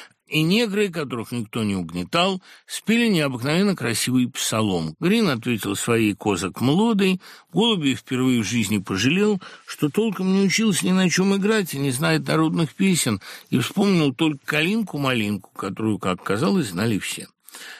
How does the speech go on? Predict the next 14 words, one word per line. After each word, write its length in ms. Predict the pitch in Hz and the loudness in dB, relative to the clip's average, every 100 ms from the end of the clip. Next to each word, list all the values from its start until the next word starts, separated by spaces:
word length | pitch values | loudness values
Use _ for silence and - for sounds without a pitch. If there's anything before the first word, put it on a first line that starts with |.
| - | -6
Когда 400 | 151 175 226 262 | -2 0 2 0
их 120 | 170 | 0
припроводили 720 | 160 156 143 165 165 170 185 | -4 -2 0 0 0 0 0
на 160 | 151 139 | 0 0
ночлег 460 | 143 139 - 147 | -2 -2 0 0
в 60 | 98 | 0
гостиницу, 720 | 98 95 - 180 240 202 202 | -2 -2 -2 0 0 0 -2
для 200 | 127 110 | -2 -2
края 240 | 104 117 | 0 0
света 400 | 107 127 120 110 | 0 -2 -2 0
она 160 | 107 101 | 0 2
была 240 | 98 95 | 2 2
дивно 420 | 92 95 131 196 180 | 0 0 2 2 0
комфортабельной, 880 | 185 160 160 147 143 113 90 92 | -2 0 -2 -2 -2 0 0 -2